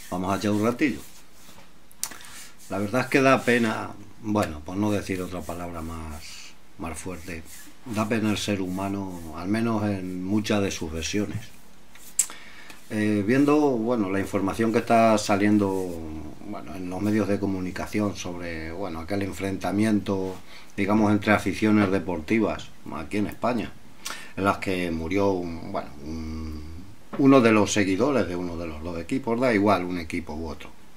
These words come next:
No estamos hablando de que unos sean mejores que otros, porque en realidad, eh, el tema que voy a tratar es sobre eso, sobre el fanatismo. Ese fanatismo que,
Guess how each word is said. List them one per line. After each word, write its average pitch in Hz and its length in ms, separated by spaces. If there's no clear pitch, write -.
No 95 120
estamos 85 340
hablando 90 400
de 87 120
que 98 120
unos 113 320
sean 98 220
mejores 92 440
que 87 140
otros, 92 300
porque 90 200
en 87 160
realidad, 101 600
eh, 98 560
el 90 100
tema 123 280
que 110 320
voy 104 200
a 95 100
tratar 98 360
es 95 160
sobre 80 460
eso, - 160
sobre 107 340
el 104 80
fanatismo. 104 680
Ese 165 260
fanatismo 147 720
que, 104 840